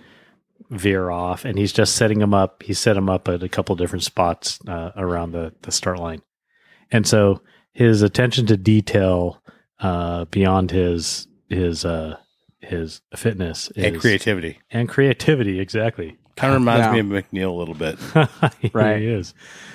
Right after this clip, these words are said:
Speaker 1: Yeah, and so, um, that's, that,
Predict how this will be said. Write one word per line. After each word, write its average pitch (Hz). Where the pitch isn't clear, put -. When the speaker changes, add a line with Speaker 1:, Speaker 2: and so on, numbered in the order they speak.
Speaker 1:
Yeah, 101
and 104
so, 98
um, 85
that's, -
that, 107